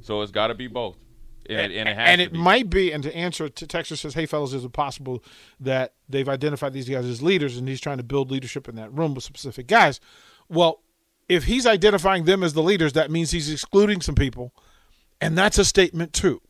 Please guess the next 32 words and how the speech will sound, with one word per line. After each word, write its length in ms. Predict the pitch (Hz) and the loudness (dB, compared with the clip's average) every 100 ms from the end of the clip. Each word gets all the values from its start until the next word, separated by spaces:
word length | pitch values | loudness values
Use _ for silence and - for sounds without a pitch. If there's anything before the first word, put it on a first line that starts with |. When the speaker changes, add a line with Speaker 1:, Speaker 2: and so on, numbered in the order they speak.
| _ _ _ _ _ _ _ - | _ _ _ _ _ _ _ -4
Speaker 2:
That's 380 | 120 175 247 - | 6 8 8 4
Speaker 1:
Yeah. 80 | 262 | 0
Speaker 2:
a 40 | |
statement 680 | - 240 226 208 202 208 - | 2 4 4 2 -4 -4 -4
too, 360 | - 160 104 _ _ - | 0 0 0 _ _ -6
Speaker 1:
Oh. 60 | 175 | 0
Speaker 2:
that 260 | 180 151 | 2 0
you 200 | 151 214 | -2 -2
weren't 340 | 208 220 220 214 | -2 -2 -2 -4
included, 380 | 190 190 170 | -4 -4 -2
that 180 | 160 170 | -2 -2
a, 220 | - 170 170 - | -4 -10 -8 -8
a 120 | 160 | -8
fourth 420 | - 196 220 214 | -6 0 0 0
starter 640 | - 196 196 196 190 180 _ _ | -2 0 2 2 -2 -4 _ _
and 140 | 143 131 | -12 -10
your 80 | 120 | -2
nickel 340 | 175 214 202 | 0 2 2
guy, 420 | 170 180 180 170 160 _ - | 2 2 2 0 -4 _ -4
guys, 420 | 156 175 185 - | 0 0 0 -4
and 180 | 156 139 | -6 -2
two 180 | - 294 | 0 2
guys 300 | 214 185 160 | 4 2 2
that 220 | 160 156 _ _ - | 0 0 _ _ -4
are 120 | 160 | -2
going 360 | 131 180 220 202 | 2 2 2 0
to 100 | 180 | -2
be 140 | 202 | -2
considered 540 | - 175 196 196 214 | -2 -2 0 2 4
in 120 | 214 220 | 4 4
that 180 | 220 - | 2 0
space 480 | - 147 110 - | -2 -4 -4 -14